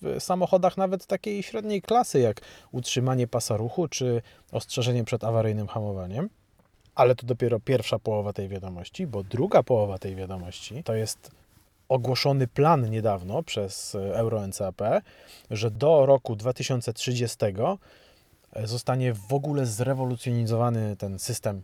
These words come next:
w cudzysłowie, crash testów. Będą nowe scenariusze, będą scenariusze lepiej dopasowane do zróżnicowanych warunków pogodowych, do nowoczesnych systemów samochodowych, ale przede wszystkim w tych scenariuszach zawartych będzie dużo więcej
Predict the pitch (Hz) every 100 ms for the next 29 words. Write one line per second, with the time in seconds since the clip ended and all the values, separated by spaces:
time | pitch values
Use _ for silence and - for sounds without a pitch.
0 | - - 175 107 113 104 101 - - 120
1 | 113 - 117 110 - - - - - -
2 | 104 113 117 117 120 123 139 139 - 135
3 | 123 120 123 107 87 90 107 110 107 110
4 | 110 104 - 117 113 120 123 117 123 120
5 | 123 120 - 120 123 123 127 123 127 131
6 | 127 139 131 131 127 123 131 151 127 -
7 | 110 104 104 87 87 - 110 113 117 -
8 | 120 123 - 123 139 143 - 107 98 95
9 | 90 87 98 - - 101 98 92 - -
10 | 147 143 - - - - - - _ -
11 | - _ _ _ - 151 156 - 131 113
12 | 107 123 - 113 107 101 117 120 110 104
13 | 110 104 110 - - - - 117 120 170
14 | 147 113 120 131 120 123 113